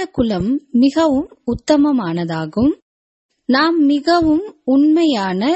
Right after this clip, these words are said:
சத்திய நாராயணனின் கதை, அமர கதையை கேட்கிறோம் மற்றும் கூறுகின்றோம்.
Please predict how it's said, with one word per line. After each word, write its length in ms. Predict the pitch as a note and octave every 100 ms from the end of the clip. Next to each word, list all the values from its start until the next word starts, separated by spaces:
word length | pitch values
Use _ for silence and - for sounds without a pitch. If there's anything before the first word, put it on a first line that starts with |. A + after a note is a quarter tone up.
| G4
சத்திய 600 | - C#4+ C4+ - F4 F#4 E4+
நாராயணனின் 1120 | C#4 B3 C#4 D#4 E4 D#4+ C#4+ B3 A#3 D4+ D4+
கதை, 340 | - F#3 E3+ F#3+ E4+ - _
அமர 320 | - B3+ D#4+ F4+
கதையை 480 | F4+ C4+ A#3 A#3+ D4 D#4
கேட்கிறோம் 800 | - A#3 A#3+ _ A3+ F#3 E3 C4+ - _ _ _ _ -
மற்றும் 440 | C4+ C#4 - G#4 G#4+
கூறுகின்றோம். 760 | - E4 E4 C4+ C4+ A#3+ A#3